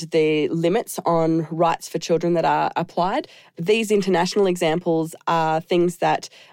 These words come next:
um, Australian children are aware of, except sometimes are not necessarily, uh, translated across to their own experiences. So then when they are introduced to,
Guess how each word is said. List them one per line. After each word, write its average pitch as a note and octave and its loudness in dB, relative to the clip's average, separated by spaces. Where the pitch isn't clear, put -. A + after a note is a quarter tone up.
um, D#3 2
Australian C4 2
children D3 -2
are E3 2
aware F3 2
of, F3+ -4
except - 0
sometimes F#3+ -2
are E3 2
not E3+ 0
necessarily, D#3+ -2
uh, D#3 -2
translated E3+ 0
across D#3+ -2
to - -10
their D3+ 0
own D3 0
experiences. - -4
So - 0
then F3+ 0
when G3 2
they E3+ 2
are E3 0
introduced F3 -4
to, D#3+ 0